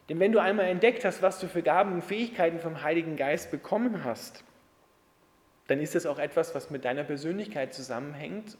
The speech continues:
und dann machst du das auch gerne. Doch wenn dir jemand eine Aufgabe, eine Arbeit gibt, die du nicht gerne machst, weil du darin auch einfach nicht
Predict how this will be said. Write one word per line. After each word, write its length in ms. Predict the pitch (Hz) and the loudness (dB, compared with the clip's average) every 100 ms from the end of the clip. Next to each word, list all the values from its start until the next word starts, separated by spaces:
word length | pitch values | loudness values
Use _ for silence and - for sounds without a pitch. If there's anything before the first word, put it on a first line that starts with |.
| - | -12
und 320 | 143 135 - - - - - - - | -10 -8 -12 -20 -20 -20 -20 -20 -4
dann 140 | 160 | 0
machst 240 | 180 180 190 | 0 -2 -2
du 60 | |
das 240 | 170 170 165 | 0 0 -2
auch 160 | - | -6
gerne. 280 | 170 175 117 - - - - _ _ _ - - | -4 -4 -4 -10 -20 -20 -20 _ _ _ -20 -8
Doch 100 | 147 | 0
wenn 140 | 160 180 | 4 6
dir 80 | 175 | 6
jemand 300 | 190 196 190 | 8 6 4
eine 220 | 170 156 | 2 4
Aufgabe, 520 | 165 254 - 175 165 | 4 4 4 4 6
eine 200 | 156 151 | 4 0
Arbeit 480 | 165 185 226 208 214 | 2 2 4 2 0
gibt, 200 | 170 151 | -4 -2
die 60 | |
du 80 | 156 | -4
nicht 200 | 175 202 | -4 -4
gerne 220 | - 175 208 | -2 -2 -2
machst, 320 | 160 139 - | -2 -4 -4
weil 80 | 147 | -2
du 80 | |
darin 300 | 143 139 151 | 0 0 0
auch 180 | 139 151 | -2 -4
einfach 340 | 156 151 151 139 | -4 -6 -6 -4
nicht 280 | 156 160 | -6 -10